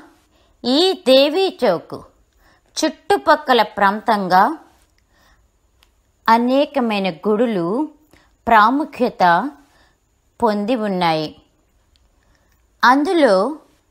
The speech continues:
అతి ముఖ్యమైనవి వంద సంవత్సరాల నాటి ప్రాచీన మందిరంగా చెప్పబడుతున్న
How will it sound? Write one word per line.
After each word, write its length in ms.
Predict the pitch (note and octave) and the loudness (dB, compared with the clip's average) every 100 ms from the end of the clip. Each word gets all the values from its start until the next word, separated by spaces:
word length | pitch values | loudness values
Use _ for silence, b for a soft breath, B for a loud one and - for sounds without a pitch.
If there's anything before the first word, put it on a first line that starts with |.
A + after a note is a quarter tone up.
| _ _ _ _ _ - | _ _ _ _ _ 0
అతి 260 | G3+ G3+ G3+ | 0 0 -4
ముఖ్యమైనవి 880 | G#3 - C#4+ C#4 A3+ F3+ D#3 D#3 A3+ C#4 _ _ b b b b G3 | -6 -2 0 2 0 -2 -4 -4 -6 -8 _ _ b b b b 0
వంద 340 | A3+ B3+ C#4 D#4+ | 4 4 2 -2
సంవత్సరాల 640 | C#4+ C4+ D4+ E4 D#4 C4 | 0 0 0 2 2 2
నాటి 340 | A#3 G#3+ G3+ | 2 2 0
ప్రాచీన 560 | G3+ G3+ G3+ G3+ B3 A#3+ | -4 0 2 0 -4 -4
మందిరంగా 640 | G3+ F#3 F3+ A3+ A3+ G3 | -2 -2 -2 -2 0 0
చెప్పబడుతున్న 800 | F#3+ F#3 F3 E3 E3+ E3 F3+ F3 | -2 -4 -8 -4 -2 -4 -6 -2